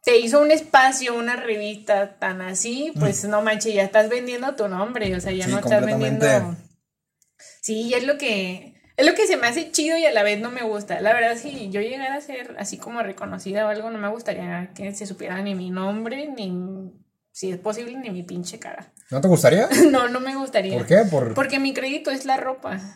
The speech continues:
Speaker 1: y ya.
Speaker 2: Oh,
Speaker 1: ¿Yo para
Speaker 2: ya.
Speaker 1: qué quiero estar ahí? ¿Me explico? Eso es lo que no me gusta.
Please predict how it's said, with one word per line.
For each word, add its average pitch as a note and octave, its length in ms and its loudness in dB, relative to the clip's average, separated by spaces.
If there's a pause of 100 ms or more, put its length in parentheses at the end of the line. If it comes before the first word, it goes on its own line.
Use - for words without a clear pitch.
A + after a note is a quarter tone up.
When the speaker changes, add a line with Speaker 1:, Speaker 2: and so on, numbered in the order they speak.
(160)
Speaker 1:
y F#3+ 160 -6
ya. G3+ 300 -6
Speaker 2:
Oh, A2+ 240 0
Speaker 1:
¿Yo D3+ 160 6
para A2 200 2
Speaker 2:
ya. D#3 60 -2
Speaker 1:
qué E3+ 140 0
quiero G#3 180 -4
estar G3 280 -6
ahí? F#3+ 340 -10
¿Me F#3+ 80 -12
explico? A3+ 420 -12 (400)
Eso C4 180 2
es E4+ 60 6
lo - 100 4
que D#4 120 0
no G#3+ 100 -2
me C4 180 -4
gusta. A#3 520 -6